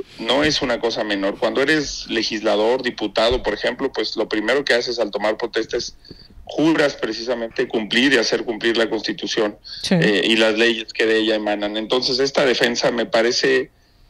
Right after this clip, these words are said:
Speaker 1: que tiene que ser, eh, cabal. Y si Marcelo Ebrard decidiera, eh, romper y sumarse a Movimiento Ciudadano, pues la exigencia a él sería la misma, que respete la ley, que aquí no es, eh,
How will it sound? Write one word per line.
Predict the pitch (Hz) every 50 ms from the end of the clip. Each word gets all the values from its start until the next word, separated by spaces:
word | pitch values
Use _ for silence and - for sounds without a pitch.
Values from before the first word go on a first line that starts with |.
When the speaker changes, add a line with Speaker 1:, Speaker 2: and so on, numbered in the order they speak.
| _ _ _
Speaker 1:
que | - 117 113 107 104 104 104 104 104 -
tiene | 131 123 127 135 131
que | - 143 123
ser, | - - 120 117 110 113 113 - -
eh, | - 113 113 110 104 101 101
cabal. | - 113 107 104 101 98 101 98 98 - -
Y | 110 110 110 107 107 107 107 107
si | 104 - - 120 113 110 110 110 110 110 110 107 110 107 104 87 - - -
Marcelo | 123 123 123 120 - - 147 143 175
Ebrard | 151 131 120 120 127 131 123
decidiera, | 113 107 - 113 104 107 113 117 120 120 123 123 117 110 104 - - - - - - - _ _
eh, | - - 104 107 104 104 52 50 - - - - _ _ _ _ _ _ _ _ _ _ _ - - - _
romper | - 113 113 117 117 117 110 - - 131 135 147 156 147 147 147 139 123
y | 113 107
sumarse | - - 110 117 127 131 - - 143
a |
Movimiento | 127 120 110 110 113 120 120 -
Ciudadano, | - - - 123 110 107 101 110 117 131 143 143 -
pues | - - - -
la | 190
exigencia | 190 - - - 175 - 147 131 143 160 - - 160 151
a | 147 143
él | 151 156 147
sería | - - 143 147 143
la | 139 131
misma, | 131 139 214 220 190 151 131
que | - - 107
respete | 98 - - - - - - 160
la | 151 151 147
ley, | 151 160 180 170
que | - -
aquí | - - - - 127 127 135 139 143
no | 135 131 131 135 131 127 127 127
es, | 127 131 131 131 127 - - -
eh, | 127 120 113 110 107 107 104 95 - - - - 104 101 95